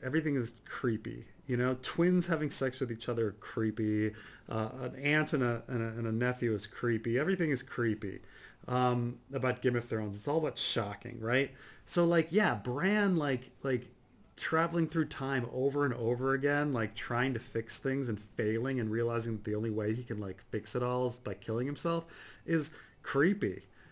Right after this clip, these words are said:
And it fits with, it fits with the themes and, and, and the, and the, uh, and, and George R. R. Martin's style and everything,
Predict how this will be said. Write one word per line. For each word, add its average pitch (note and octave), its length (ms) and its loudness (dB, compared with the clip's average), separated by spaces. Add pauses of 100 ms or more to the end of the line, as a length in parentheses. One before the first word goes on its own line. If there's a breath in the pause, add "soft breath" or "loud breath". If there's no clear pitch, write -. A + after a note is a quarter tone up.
(120 soft breath)
And D3+ 260 2
it D3 160 4 (200)
fits F3 360 6
with, B2 280 4 (240)
it C#3+ 120 2
fits - 360 0
with C#3 180 4 (220)
the C3+ 100 2
themes C3 520 0
and, A2+ 200 0
and, A#2 380 -2
and A2+ 240 -2
the, A2 240 0 (540)
and A#2+ 260 -2
the, A2 220 2
uh, G#2 200 -4 (460)
and, A#2+ 260 -6 (600)
and A#2+ 340 -4
George C3 240 4
R. A#2+ 60 4
R. A#2+ 40 2
Martin's A2 260 -2
style A2 600 -2
and G#2 100 -4
everything, G#2 560 -2